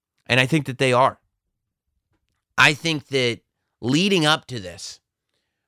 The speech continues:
Rhea Ripley is as good as she's ever been on the main roster. I think that,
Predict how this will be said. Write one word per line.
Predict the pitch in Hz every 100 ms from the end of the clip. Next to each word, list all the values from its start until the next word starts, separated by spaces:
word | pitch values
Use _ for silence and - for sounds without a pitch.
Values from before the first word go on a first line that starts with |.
| _ _ _ _ _ _
Rhea | 113 120 185 214
Ripley | 143 151 - 123 113 107
is | 113 110 107 98
as | - 120 104
good | 98 110 151 160 143
as | 123 117
she's | - 120 117 95 - _ -
ever | 139 139 123 117
been | 101 113 107
on | 90 107
the | 104
main | 98 95
roster. | 92 92 - - - _ _ _ _ _ _ _ _ -
I |
think | 139 131
that, | 135 120